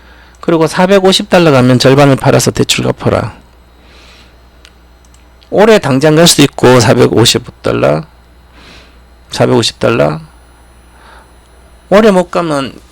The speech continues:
이십칠 년도까지는 아무리 늦어도 이것은 돌파한다, 이 년 안에.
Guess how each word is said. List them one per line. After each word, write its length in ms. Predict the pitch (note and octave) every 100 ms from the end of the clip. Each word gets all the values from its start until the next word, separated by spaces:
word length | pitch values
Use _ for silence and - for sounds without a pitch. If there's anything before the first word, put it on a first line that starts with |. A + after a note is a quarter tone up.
| -
이십칠 420 | F3 G#3+ G#3+ -
년도까지는 640 | A#3 A#3 G#3+ F3 D#3 C#3 C#3
아무리 360 | F#3 A3+ C4 A#3+
늦어도 340 | F3 D#3 B2+
이것은 380 | A2 C3 - A#2+
돌파한다, 480 | A2+ A2+ A#2+ G#2+ G2
이 100 | G2+
년 180 | G2+ G2
안에. 280 | G2 F#2+